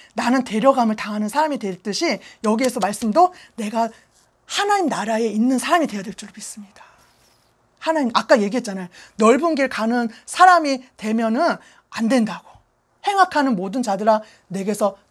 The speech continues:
떠나가라." 하리라. 우리가 잘 알다시피 그, 어, 목사님, 그 박보영 목사님 아시잖아요. 박보영. 그분이 간증을 하시더라고.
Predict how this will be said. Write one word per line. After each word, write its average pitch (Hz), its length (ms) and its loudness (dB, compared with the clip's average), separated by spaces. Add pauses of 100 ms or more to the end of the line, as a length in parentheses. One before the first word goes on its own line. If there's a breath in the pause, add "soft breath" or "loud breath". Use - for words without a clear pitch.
(200)
떠나가라." 339 480 6
하리라. 202 380 -18 (320 soft breath)
우리가 240 260 0
잘 214 220 -4
알다시피 208 720 -6
그, 208 320 -2 (340 loud breath)
어, 208 240 -4
목사님, 254 760 0
그 202 160 -2
박보영 370 520 0
목사님 226 380 0
아시잖아요. 185 440 -6
박보영. 196 760 -2 (960)
그분이 254 360 -2
간증을 269 400 2
하시더라고. 202 540 -4